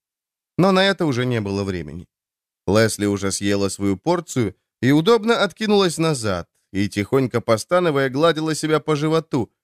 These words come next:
когда у одного из посетителей за маленьким столиком сдали нервы. Я видел, как он вошел в ресторан. Это был стройный молодой человек, похожий на школьника, с папкой. На носу у него были никелированные очки.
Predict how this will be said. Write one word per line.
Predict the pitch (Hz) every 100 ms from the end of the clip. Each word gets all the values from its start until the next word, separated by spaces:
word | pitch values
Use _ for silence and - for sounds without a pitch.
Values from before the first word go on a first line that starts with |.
| _
когда | - 98 95 92
у | 92
одного | 90 95 92 95
из | 95
посетителей | - 98 101 131 151 165 170
за | 170
маленьким | 185 185 180 170 185
столиком | 170 - 185 175 - 160 - _ -
сдали | 104 104 101 87 123
нервы. | 131 85 - 71 _ _ _ _ _ _ _
Я | 110 202
видел, | 247 220 139
как | 117 120 120
он | 117
вошел | 120 - 117
в | 113
ресторан. | 123 - 143 117 85 _ _ _ _
Это | 110 113
был | 113 139
стройный | 127 - 156 214 226 220
молодой | 208 202 190 202
человек, | - 185 175 185 -
похожий | 160 165 170 160
на | 160
школьника, | 156 - 147 117 101 90 - 90
с | -
папкой. | - 165 98 - 80 - _ _ -
На | 143
носу | 156 147 190
у |
него | 180 143 131
были | 139 135
никелированные | 127 127 127 117 113 104 98 98 98 87
очки. | 104 - _ -